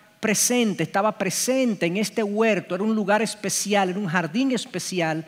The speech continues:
donde Dios había colocado al hombre y a la mu-, y a la mujer para que cultivaran y labraran ese lugar que Dios había preparado para ellos. En ese lugar Dios se encontraba con ellos.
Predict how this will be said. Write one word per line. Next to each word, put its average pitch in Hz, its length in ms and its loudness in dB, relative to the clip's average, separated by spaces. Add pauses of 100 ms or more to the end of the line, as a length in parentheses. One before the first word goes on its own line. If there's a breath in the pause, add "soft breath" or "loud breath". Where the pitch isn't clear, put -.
(280 loud breath)
donde 175 340 0
Dios 202 280 -2
había 202 320 0
colocado 190 560 2
al 208 100 2
hombre 202 220 0
y - 20 2
a 190 40 2
la 196 80 -2
mu-, 185 160 -4
y 196 120 -4
a 180 40 2
la 190 100 0
mujer 175 300 -2
para 165 180 -2
que 165 140 -6
cultivaran 185 800 0
y 180 80 0
labraran 170 720 2 (240 loud breath)
ese 175 540 2
lugar 147 800 2 (100)
que 151 140 -2
Dios 160 200 -2
había 160 200 0
preparado 143 420 -2
para 131 180 -2
ellos. 131 300 -6
En 202 200 6
ese 277 260 6
lugar 196 380 4
Dios 196 260 0
se 208 100 -2
encontraba 180 720 2
con 135 160 -4
ellos. - 480 -10